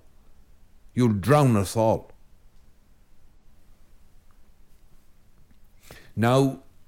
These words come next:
some people are getting upset because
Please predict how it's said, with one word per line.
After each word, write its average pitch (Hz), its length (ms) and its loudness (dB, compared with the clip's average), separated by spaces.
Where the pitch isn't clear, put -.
some 117 300 -4
people 117 320 -2
are 113 80 0
getting 110 420 -4
upset 120 600 -6
because 101 680 -6